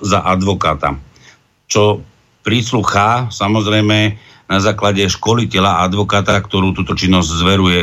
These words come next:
koncipientom. Takže tu bolo podozrení viacej a z tohto dôvodu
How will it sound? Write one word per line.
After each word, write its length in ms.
koncipientom. 640
Takže 320
tu 80
bolo 240
podozrení 560
viacej 480
a 80
z 80
tohto 240
dôvodu 560